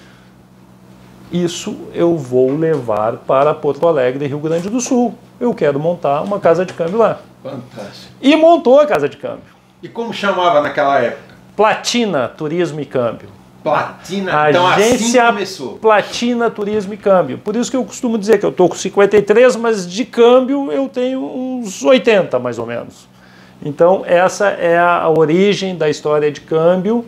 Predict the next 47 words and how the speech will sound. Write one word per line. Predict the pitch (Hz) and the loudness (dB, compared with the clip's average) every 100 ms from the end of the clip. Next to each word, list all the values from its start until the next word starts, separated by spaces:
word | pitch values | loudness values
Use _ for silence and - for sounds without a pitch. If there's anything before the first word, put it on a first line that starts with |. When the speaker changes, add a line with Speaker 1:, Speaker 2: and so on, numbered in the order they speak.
| - | -10
Speaker 2:
E | 131 | -14
foi | - 202 | -4 -2
a | - | -2
primeira | - 208 185 160 180 135 | -4 -4 -2 -2 2 2
Speaker 1:
na | |
família. | - 151 170 | 2 2 2
Speaker 2:
casa | 190 196 | 2 0
de | - | 2
Speaker 1:
Primeira | 208 190 185 190 214 247 269 | 4 4 4 6 6 6 4
Speaker 2:
câmbio | |
Speaker 1:
casa | 202 190 214 | 0 -2 -2
Speaker 2:
do | 233 | -4
Speaker 1:
de | |
Speaker 2:
Rio | 220 196 | -2 -2
Speaker 1:
câmbio | 202 | -2
Speaker 2:
Grande | 208 | -4
do | |
Speaker 1:
do | 202 | -2
Speaker 2:
Sul. | 233 | 0
Speaker 1:
Rio | 254 | 2
Grande | 262 285 262 | 2 0 -4
do | |
Sul. | - 208 220 | -8 -6 -4
Speaker 2:
E | 190 | -4
uma | 175 208 | -4 -6
das | 202 - | -8 -10
primeiras | 202 180 175 190 | -10 -4 -2 -2
do | 220 | -4
Brasil | 220 175 - 170 | -2 -2 -2 -8
também. | 190 147 - | -8 -10 -2
Speaker 1:
E | 214 196 - - | 0 0 -4 0
provavelmente | 214 156 151 165 156 156 156 | 2 4 2 2 -2 -4 -4
uma | 170 | -6
das | 165 160 | -8 -8
primeiras | 170 160 160 | -6 -4 -4
do | 170 | 0
Brasil. | 202 180 247 | 0 2 2
Na | 240 220 | 4 4
época, | 190 196 196 - 262 - - | 4 4 0 0 0 0 -8
o | - 208 208 | -4 -2 0
governo | 190 180 170 180 175 | 2 2 2 2 2
federal | 190 175 185 175 208 233 | 0 2 4 4 4 0
estava | - - 190 180 208 208 226 | -6 -4 2 4 4 0 -4
no | 208 240 | 0 2
Rio | 208 269 | 2 0
de | 247 | 0
Janeiro. | 240 233 247 | 2 2 2